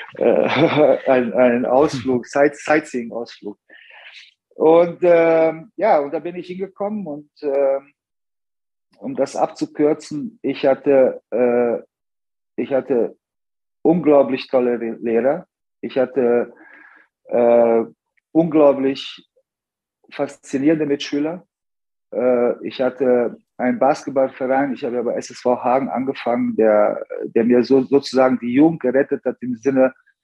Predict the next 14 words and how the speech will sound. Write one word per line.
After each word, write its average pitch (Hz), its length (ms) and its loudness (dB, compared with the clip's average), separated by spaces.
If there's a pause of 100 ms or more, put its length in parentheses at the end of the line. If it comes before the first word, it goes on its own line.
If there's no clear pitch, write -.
(260)
eines, 117 580 -2
äh, 113 400 2 (220)
Integrationsvehikels 131 1600 -4 (680)
oder 110 220 2
Instruments. 120 720 -2 (800)
Und 147 160 2
immer 190 240 4
auch 185 120 -2
heute, 190 340 0
wenn 170 160 -8
ich, 165 280 -10
äh, 160 120 -6
dieses 156 320 -8
Integrationsthema, 151 1300 -2